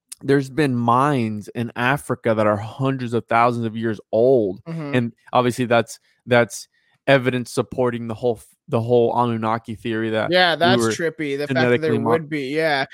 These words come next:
Speaker 2: there's
Speaker 1: right?
Speaker 2: still mines that are that fucking old.
Speaker 1: And
Speaker 2: And I,
Speaker 1: underwater,
Speaker 2: yeah,
Speaker 1: bro.
Speaker 2: that's fucking
Speaker 1: Underwater, th-,
Speaker 2: crazy.
Speaker 1: th-, there's mines that are thousands of years old. It's like,
Speaker 2: That,
Speaker 1: what the
Speaker 2: well, yeah,
Speaker 1: fuck?
Speaker 2: what were they looking for? And I
Speaker 1: Like
Speaker 2: do
Speaker 1: Stargate.
Speaker 2: think
Speaker 1: Have you seen the
Speaker 2: yeah.
Speaker 1: movie Stargate?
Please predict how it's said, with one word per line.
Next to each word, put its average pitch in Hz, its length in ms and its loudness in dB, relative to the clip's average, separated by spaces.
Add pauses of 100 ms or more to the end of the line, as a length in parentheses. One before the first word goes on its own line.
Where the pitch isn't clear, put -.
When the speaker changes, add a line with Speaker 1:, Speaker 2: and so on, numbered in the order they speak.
(240)
Speaker 2:
there's 139 140 6
Speaker 1:
right? 196 100 6
Speaker 2:
still 180 380 2
mines 175 380 2
that 175 100 2
are 160 60 2
that 160 300 0
fucking 165 420 -4
old. 165 380 2 (220)
Speaker 1:
And 139 160 2
Speaker 2:
And 190 200 6
I, 202 140 4
Speaker 1:
underwater, 151 380 4
Speaker 2:
yeah, 180 220 0
Speaker 1:
bro. 170 360 -6
Speaker 2:
that's 190 160 -2
fucking 160 120 -2
Speaker 1:
Underwater, 160 340 2
th-, 156 60 -4
Speaker 2:
crazy. 156 200 -8 (120)
Speaker 1:
th-, - 100 -20
there's 135 420 -2
mines 135 520 -6
that 131 100 -2
are 117 160 -2 (140)
thousands 127 360 0
of 127 120 -8
years 123 220 -2
old. 131 220 0
It's - 80 -12
like, 113 200 -4 (220)
Speaker 2:
That, - 60 -14 (280)
Speaker 1:
what 170 120 -4
the 170 60 -6
Speaker 2:
well, 180 240 4
yeah, 175 300 2
Speaker 1:
fuck? 147 80 -2
Speaker 2:
what 175 200 -2
were 175 80 -4
they 170 140 0
looking 160 340 -4
for? 117 320 -6 (300)
And 185 100 0
I 202 60 6
Speaker 1:
Like 247 80 2
Speaker 2:
do 233 140 -2
Speaker 1:
Stargate. 196 260 6
Speaker 2:
think 127 240 -2 (140)
Speaker 1:
Have 131 120 -4
you 170 60 -2
seen 185 80 2
the 175 80 2
Speaker 2:
yeah. 127 100 0
Speaker 1:
movie 160 140 0
Stargate? 170 600 -2